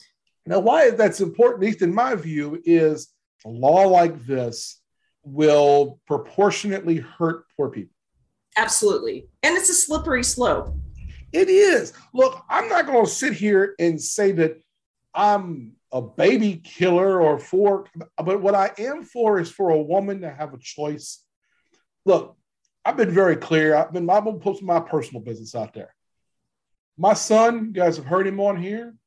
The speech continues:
Speaker 1: He was born at twenty-four weeks. And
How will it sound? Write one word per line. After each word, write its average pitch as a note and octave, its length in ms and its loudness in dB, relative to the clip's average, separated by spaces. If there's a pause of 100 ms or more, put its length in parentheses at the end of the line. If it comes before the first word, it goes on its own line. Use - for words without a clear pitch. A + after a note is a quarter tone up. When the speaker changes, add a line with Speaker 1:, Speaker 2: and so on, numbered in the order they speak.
(160)
Speaker 1:
He G#3 80 -8
was G3 100 -4
born F#3 300 2
at - 100 -10
twenty-four A3 540 -4
weeks. - 440 -18 (1120)
And D3+ 640 -4